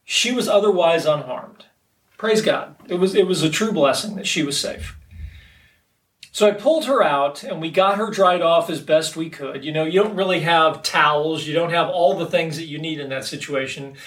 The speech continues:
But we had an extra sweatshirt. We had some extra clothes. We had some jackets and things like that. And so we were able to get her dried off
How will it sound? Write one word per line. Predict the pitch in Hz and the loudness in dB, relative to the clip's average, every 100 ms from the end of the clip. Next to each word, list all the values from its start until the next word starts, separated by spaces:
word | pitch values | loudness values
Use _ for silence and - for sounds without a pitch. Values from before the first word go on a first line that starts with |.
| - - | -20 -6
But | 302 | 0
we | 311 | 4
had | 247 254 | 4 4
an | 226 | 2
extra | 214 - 214 | 0 0 -2
sweatshirt. | - 185 175 - 180 170 170 165 | 0 0 0 -2 -2 0 0 -4
We | 170 180 | -6 0
had | 190 190 | 2 2
some | - 175 | 0 0
extra | 175 - 175 | 0 0 -6
clothes. | - 165 160 156 156 143 | -6 0 2 2 0 -2
We | 170 | 0
had | 175 | 0
some | 180 160 | 0 -2
jackets | 156 156 151 170 156 - | 2 4 4 0 0 -2
and | 151 | -6
things | 156 156 147 | -4 -4 -2
like | 143 - | -2 -2
that. | 143 143 | -4 -4
And | |
so | 135 185 | -6 -4
we | 202 | 2
were | 202 | 4
able | 226 214 | 2 2
to | |
get | 208 | 0
her | 180 | 0
dried | 156 160 156 | 2 2 4
off | 147 139 139 - | 2 2 0 -4